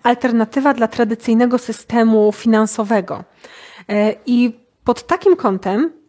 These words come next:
właśnie złoto zawsze przyciągało część inwestorów, która chciała mieć takie aktywo niezależne od koniunktury, e, które właśnie w tych okresach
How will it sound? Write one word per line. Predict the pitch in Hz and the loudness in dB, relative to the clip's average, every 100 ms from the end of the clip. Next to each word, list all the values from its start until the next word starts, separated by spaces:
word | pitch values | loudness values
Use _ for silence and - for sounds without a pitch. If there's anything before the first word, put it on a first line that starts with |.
| _ | _
właśnie | 214 233 262 247 | -2 -2 0 0
złoto | 247 254 226 | 0 0 0
zawsze | 269 - | -2 -2
przyciągało | - 294 - 254 240 262 208 160 190 - _ | -6 -6 -2 0 2 2 2 -2 -6 -16 _
część | - 277 294 247 | -2 0 0 -2
inwestorów, | 247 220 - 254 262 - | -2 -2 -2 0 0 -4
która | - 226 226 220 226 - _ _ | -4 0 2 0 -2 -10 _ _
chciała | - - 262 277 | -14 -2 2 2
mieć | 220 - | 0 -4
takie | 220 226 190 | -4 -4 -4
aktywo | - - 208 214 | -4 -4 0 2
niezależne | 220 214 220 208 220 | 2 2 0 0 -2
od | 208 | -2
koniunktury, | - 233 254 - 214 214 220 214 202 202 208 - - - - | -4 -2 -2 -2 -4 -2 -2 -2 -2 -2 -4 -10 -20 -16 -4
e, | 208 214 | -2 -2
które | - 254 233 | 0 2 2
właśnie | 226 226 - 226 | 0 -2 -2 -2
w | |
tych | - 240 | -2 -4
okresach | 233 233 226 220 214 - | -2 -2 0 0 0 -4